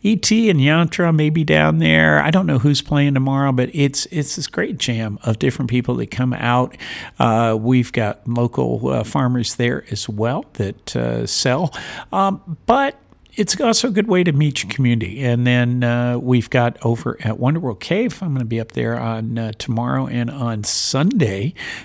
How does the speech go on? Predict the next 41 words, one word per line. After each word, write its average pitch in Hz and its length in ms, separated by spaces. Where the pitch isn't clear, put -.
uh, 123 400
with 135 280
the, 135 420
uh, 147 140
flea - 220
market. - 340
So, 110 460
uh, 113 140
come 151 200
on 120 140
by, 117 300
say 110 320
hey. 117 320
Wiz 156 380
will 135 40
be 147 160
out 156 220
there 131 180
with 120 240
you, 87 140
as 117 320
we 110 40
do 107 320
on 110 220
the 110 60
weekend. 110 300
It's - 100
gonna 269 100
be 285 80
a 220 60
beautiful 151 360
weekend. 131 380
Get 127 140
out 135 180
there, 131 140
folks, 135 320
and 113 100
enjoy. 113 480
This, - 320
the, 123 460
uh, 120 100